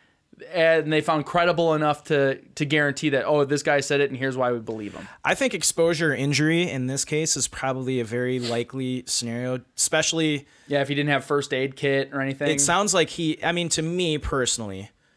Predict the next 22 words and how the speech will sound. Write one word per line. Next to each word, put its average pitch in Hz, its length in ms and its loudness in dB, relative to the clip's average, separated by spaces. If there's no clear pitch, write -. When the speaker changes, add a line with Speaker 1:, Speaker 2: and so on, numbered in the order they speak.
Speaker 2:
I've 131 200 -10
gone 143 280 0
on 131 220 -2
many 151 380 0
hiking 131 320 -2
trips. - 420 -4
It 135 160 -2
sounds 165 260 0
like 143 120 0
he 160 160 -4
j-, 135 80 -6
was 127 240 -6
just 120 160 -4
completely 151 560 -4
unprepared 127 580 -2
to 117 60 -8
be 113 180 -4
out 117 200 -4
there 117 120 -4
for - 180 -10
multiple 110 440 -6
days. 110 440 -4